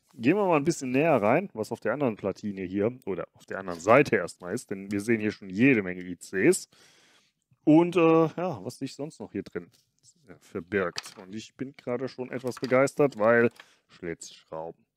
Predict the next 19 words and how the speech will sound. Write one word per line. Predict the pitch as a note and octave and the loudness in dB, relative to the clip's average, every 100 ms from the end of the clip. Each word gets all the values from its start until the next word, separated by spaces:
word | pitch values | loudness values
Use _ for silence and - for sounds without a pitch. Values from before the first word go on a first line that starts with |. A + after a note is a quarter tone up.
| - - _ _ - | -20 -20 _ _ 0
Wer | F3+ | 4
verbaut | D3 G#2+ A2+ A2+ | 6 6 4 2
ein | A2 | -2
Schlitzschrauben? | - D#2+ E2+ - - - D#2+ _ _ _ _ _ A2 | -6 -14 -14 -16 -20 -20 -20 _ _ _ _ _ -12
Hier | G2 - - _ _ _ _ _ _ _ _ - | -12 -16 -20 _ _ _ _ _ _ _ _ -8
ist | D3 | -6
im | F3 | -4
Übrigen | E3 E3 D3 | 2 2 4
ein | A2+ G#2+ | 0 2
Test | D#3+ - - | 2 2 -2
drauf | D#3 D#3 D#3 | 2 4 4
von, | - _ - A#2 B2 A#2+ | 2 _ -6 -6 -6 -6
äh, | A#2+ A2 A2 A2 F#2 | -2 2 4 2 0
ja, | G2+ F#2+ | -2 -4
wahrscheinlich | G2+ - A2 C3+ B2+ - | -8 -4 0 2 0 -6
ist | A2+ - | -6 -4
das | G2+ - | -4 -4
zweiundvierzigste | G2+ A2+ A#2 - A2+ - - A2 | 0 2 0 -4 -6 -8 -12 -6
Woche | G#2 G2+ A2 G#2 | -4 -2 -4 -6